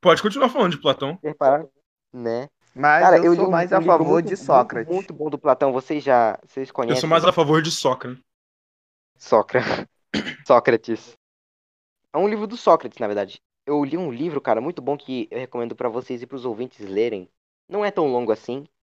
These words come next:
Speaker 2: é um diálogo. É, tem aquela história de que o Sócrates, ele foi condenado à morte, né? E é pra, a tomar um
Speaker 1: Sim.
Speaker 2: cálice de veneno. Por
Speaker 1: Sim.
Speaker 2: causa de corromper a juventude grega e tal. Aí,
Speaker 1: Sim.
Speaker 2: escreveram um livro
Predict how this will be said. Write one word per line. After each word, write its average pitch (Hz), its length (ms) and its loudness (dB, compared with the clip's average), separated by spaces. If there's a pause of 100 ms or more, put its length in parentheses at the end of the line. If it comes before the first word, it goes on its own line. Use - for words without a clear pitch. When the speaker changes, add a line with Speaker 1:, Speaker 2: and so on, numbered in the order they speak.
(140)
Speaker 2:
é 117 60 -12
um 113 80 -6
diálogo. 131 580 4 (560)
É, 123 200 -2
tem 208 160 0
aquela 214 180 2
história 165 240 0
de 147 80 -12
que - 100 -20
o - 20 -20
Sócrates, 143 420 -4
ele 135 100 -6
foi 143 160 -2
condenado 139 540 -2
à 160 60 4
morte, 127 360 -4
né? 98 260 -10
E 107 60 -6
é 107 60 -2
pra, - 300 -6
a - 40 -8
tomar 110 200 -6
um 120 60 -2
Speaker 1:
Sim. 127 40 -6
Speaker 2:
cálice 113 320 0
de 107 60 -12
veneno. 113 360 -6 (560)
Por 104 140 -10
Speaker 1:
Sim. - 60 -18
Speaker 2:
causa 107 180 0
de 107 80 -12
corromper 107 720 -2
a 90 120 -6
juventude 95 460 -8
grega 95 300 -2
e 87 60 -10
tal. 90 260 -10 (520)
Aí, 156 380 -6
Speaker 1:
Sim. - 20 -16 (1300)
Speaker 2:
escreveram 160 500 0
um 175 80 -4
livro 139 520 -6